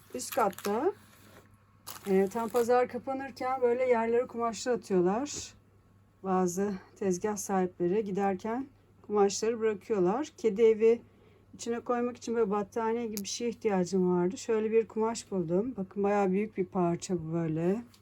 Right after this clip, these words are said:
Sweatshirt kumaşı gibi. İçi de böyle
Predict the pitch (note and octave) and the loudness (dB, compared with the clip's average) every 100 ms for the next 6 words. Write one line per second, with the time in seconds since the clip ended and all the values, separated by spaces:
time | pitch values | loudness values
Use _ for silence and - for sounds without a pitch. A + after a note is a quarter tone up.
0 | - - - _ - _ - - G#3 A3 | -20 -20 -20 _ -20 _ -16 -6 -4 -4
1 | - G#3 - G#3 G3+ G3 G3+ E3+ F3 G#3 | -4 -6 -4 0 0 0 -6 -2 0 2
2 | D#4+ F4 _ _ _ - - G3 A3 G3+ | 0 -2 _ _ _ -18 -8 0 0 0
3 | G3 G#3 C4+ | 0 2 0